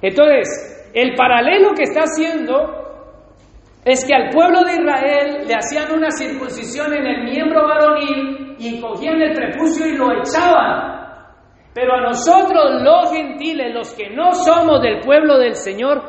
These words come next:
también el Señor ha aplicado una circuncisión. ¿Cuál es? Ha cogido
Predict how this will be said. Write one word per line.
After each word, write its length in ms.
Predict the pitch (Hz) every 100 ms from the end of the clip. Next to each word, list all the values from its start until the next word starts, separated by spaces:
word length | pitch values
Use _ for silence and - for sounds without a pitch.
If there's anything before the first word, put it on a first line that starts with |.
| - - -
también 680 | 277 262 262 285 339 359 339
el 100 | 339
Señor 600 | 277 240 254 302 294 294 294
ha 300 | 254 269 269
aplicado 600 | 262 254 254 254 247 254
una 380 | 247 247 - -
circuncisión. 880 | - 208 226 220 214 - 202 - 180 - - - - - - - -
¿Cuál 300 | 196 214 208
es? 320 | - - - - - - - - - - 233 226 - 226 220 - - - - - - -
Ha 180 | 139 151
cogido 720 | 185 170 220 180 175 - -